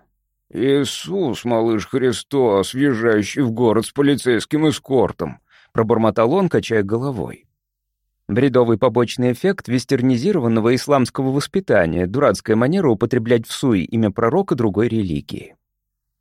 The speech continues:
«Если это правда, могу сообщить не менее трех способов сделать на этом деньги, а затем еще парочку, которые уж точно приведут нас в тюрьму. Скажи, а ты не пользуешься P G P?»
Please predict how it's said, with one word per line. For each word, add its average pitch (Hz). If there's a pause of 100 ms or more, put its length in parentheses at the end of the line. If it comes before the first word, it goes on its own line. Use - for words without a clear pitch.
(260)
«Если 123
это 135
правда, 127 (680)
могу 135
сообщить 156
не 170
менее 156
трех 151
способов 202
сделать 123
на 147
этом 165
деньги, 117
а 151
затем 208
еще 156
парочку, 156
которые 196
уж 208
точно 139
приведут 165
нас 202
в -
тюрьму. 113 (560)
Скажи, 139
а 120
ты 156
не 170
пользуешься 147
P 135
G 127
P?» -